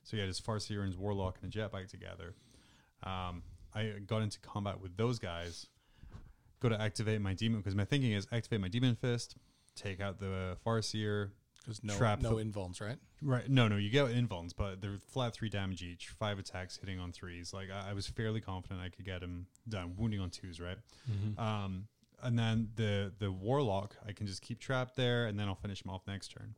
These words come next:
Speaker 1: So what happens is I roll a one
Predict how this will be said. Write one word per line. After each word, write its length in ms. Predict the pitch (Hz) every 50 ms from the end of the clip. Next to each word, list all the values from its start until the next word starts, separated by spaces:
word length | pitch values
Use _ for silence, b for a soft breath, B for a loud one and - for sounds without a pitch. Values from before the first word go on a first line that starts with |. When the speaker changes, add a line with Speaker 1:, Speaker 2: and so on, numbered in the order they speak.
| _ _ B B B B B B B B B B B
Speaker 1:
So 160 | - - 139
what 200 | 123 131 123 113
happens 580 | 120 151 165 170 - 123 104 95 95 98 92 -
is 300 | 101 117 107 104 104 95
I 120 | 98 101
roll 240 | 98 98 98 95 98
a 60 | 104
one 280 | 110 113 143 202 156